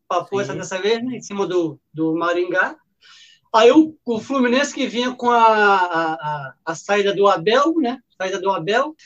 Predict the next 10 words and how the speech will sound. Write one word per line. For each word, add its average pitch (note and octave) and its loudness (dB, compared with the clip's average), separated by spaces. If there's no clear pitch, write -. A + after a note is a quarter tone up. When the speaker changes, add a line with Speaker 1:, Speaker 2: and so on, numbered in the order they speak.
Speaker 1:
O C4 2
Diniz, B3+ 4
que A#3+ -2
estreou A3+ 4
agora A3 4
na G#3+ -2
Sul-Americana G#3+ -2
e - -8
conseguiu F#3 -2
um G3 -6